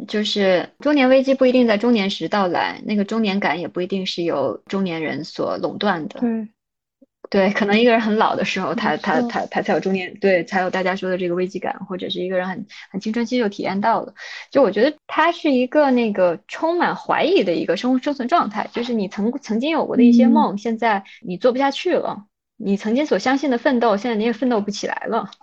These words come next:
Speaker 1: 然后你发现不是你，你努力、精于盘算、勤奋就可以得到你想要的生活。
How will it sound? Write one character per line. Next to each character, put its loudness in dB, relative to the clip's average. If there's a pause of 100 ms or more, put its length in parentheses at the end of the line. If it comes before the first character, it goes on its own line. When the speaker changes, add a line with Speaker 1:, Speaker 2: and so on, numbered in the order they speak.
(580)
Speaker 1:
然 -4
后 2
你 0
发 0
现 2
不 -4
是 -2
你， -2
你 -2
努 2
力、 2
精 -2
于 0
盘 -4
算、 -2 (120)
勤 -8
奋 -2 (180)
就 -4
可 0
以 2
得 0
到 2
你 0
想 -4
要 -2
的 -4
生 -4
活。 -8